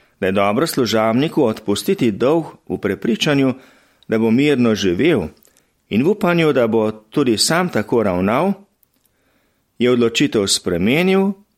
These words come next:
ker se je izkazalo, da to zanj ni bilo dobro. Služabnik je ostal trdosrčen in dobro zanje, da ga tega ozdravi.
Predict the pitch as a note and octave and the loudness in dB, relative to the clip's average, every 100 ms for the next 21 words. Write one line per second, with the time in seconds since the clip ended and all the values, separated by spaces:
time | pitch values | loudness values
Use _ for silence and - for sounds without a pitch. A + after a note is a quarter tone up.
0 | _ - D#3+ D#3 D#3+ C#3+ C#3+ - C#3+ A2+ | _ -2 -2 0 2 2 2 0 0 0
1 | G#2 A2+ C3+ A2 A#2+ - C3+ G#2+ A2+ A2+ | 0 0 0 -2 -4 0 -2 0 0 2
2 | A2 A2 C3+ C#3+ D#3 F2 D#2+ - _ _ | 2 2 0 0 -2 -4 -10 -18 _ _
3 | _ _ _ _ _ _ _ _ _ _ | _ _ _ _ _ _ _ _ _ _
4 | _ _ - - C#3+ C3 A#2 A2+ A2+ - | _ _ -10 -2 0 2 2 2 2 0
5 | G#2+ G#2 - - A2+ G#2 - D#2+ D#2+ - | 0 0 -2 0 0 -2 -4 -4 -4 -2
6 | - D#3+ - D3+ C3+ - _ _ _ _ | -2 -2 -2 -4 -4 -10 _ _ _ _
7 | _ _ _ F2 F2 G#2+ D3 G3 D#3+ A2+ | _ _ _ -6 -2 0 0 0 0 0
8 | A2 A#2+ B2+ C#3 - _ A#2+ C#3 C#3 F#2 | 0 0 0 -2 -10 _ -4 -2 -2 -2
9 | G2+ A#2 C3 - A2 D2+ | 0 -2 -2 -2 -4 -6